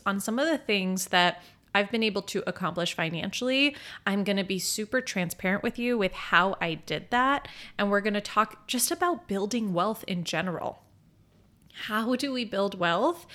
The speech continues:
And I think that when we hear direct stories and we hear actually what happened behind the scenes, it is a lot easier to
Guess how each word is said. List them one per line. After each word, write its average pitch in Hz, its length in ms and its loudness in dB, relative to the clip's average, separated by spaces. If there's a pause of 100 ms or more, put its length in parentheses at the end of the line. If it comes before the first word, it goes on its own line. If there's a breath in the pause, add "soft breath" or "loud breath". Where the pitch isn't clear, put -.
(200 loud breath)
And 226 100 -2
I 226 80 0
think 262 300 -4
that 269 180 0
when 202 440 2
we 180 200 0
hear 196 680 -2 (400 loud breath)
direct 170 680 2
stories 170 1200 -4 (300 loud breath)
and 185 180 2
we 180 120 0
hear 185 840 2 (260)
actually 202 720 4
what 180 180 0
happened 180 500 -4
behind 170 340 -4
the 170 80 -2
scenes, 190 640 -4 (480 loud breath)
it 208 340 2
is 190 200 2
a 180 80 2
lot 170 580 2
easier 185 800 0 (320)
to 196 320 0